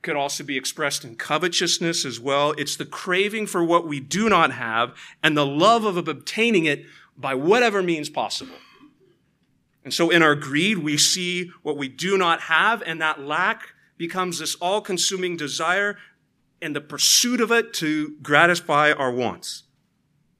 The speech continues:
Think about how this works in our lives. Greed corrupts our affections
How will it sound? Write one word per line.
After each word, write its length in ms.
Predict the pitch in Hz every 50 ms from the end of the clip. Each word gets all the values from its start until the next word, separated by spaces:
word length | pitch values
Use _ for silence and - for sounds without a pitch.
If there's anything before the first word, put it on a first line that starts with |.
| _ _ _ _ _ _ _
Think 120 | - 202 185
about 140 | 175 156 147
how 120 | 151 143
this 180 | 139 131 - -
works 260 | 139 131 127 - -
in 80 | 123
our 100 | 117 107
lives. 400 | 107 117 113 95 82 - - - _ _ _ _ _ _ _ _ _ _ _ _ _ _ _ _ _ _ _ _ _ _ _
Greed 480 | _ 131 151 156 139 135 139 147 147 - _ _ _ _ _ _ _ _ _ _ _ _ _ _ _ _ _ _ _ _ _
corrupts 720 | - - 151 139 139 143 147 147 - - - - - - _ _ _ _ _ _ _ _ -
our 140 | 113 113 117
affections 840 | 110 - - 147 135 135 - - - 98 87 82 - - - -